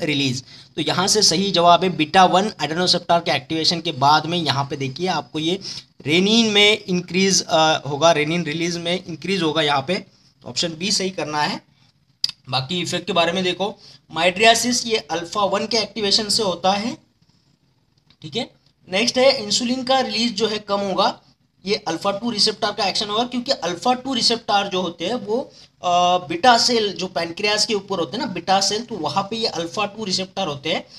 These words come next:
जिनका activation होने की वजह से insulin की release में, अ, घट होता है, decrease होता है दोस्तों। और increases the glucagon release जो है, glucagon का, अ, release बढ़ता है क्योंकि ये beta टू,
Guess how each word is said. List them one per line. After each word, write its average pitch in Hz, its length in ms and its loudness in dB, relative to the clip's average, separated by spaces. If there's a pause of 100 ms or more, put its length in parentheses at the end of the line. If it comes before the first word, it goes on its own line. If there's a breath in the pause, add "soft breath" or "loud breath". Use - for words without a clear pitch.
(200 loud breath)
जिनका 202 440 -2
activation 214 480 -2
होने 196 220 -4
की 185 140 -8
वजह 165 200 -6
से 214 160 -2
insulin 220 520 -2
की 226 120 -6
release 180 340 -4
में, 196 180 -4 (360 loud breath)
अ, 170 180 2
घट 196 280 -2
होता 143 260 -2
है, 175 280 -4
decrease 196 360 -4
होता 127 240 -8
है 120 100 -12
दोस्तों। - 340 -20 (440 loud breath)
और 196 300 0
increases 233 480 -2
the 220 100 -2
glucagon 196 560 0
release 196 320 0
जो 165 160 0
है, 180 100 2
glucagon 180 520 -2
का, 196 180 0
अ, 165 300 0 (200)
release 175 520 -6
बढ़ता 190 360 4
है 240 260 0 (380 loud breath)
क्योंकि 190 240 -6
ये 208 180 2 (140)
beta 208 260 -2
टू, 226 260 -8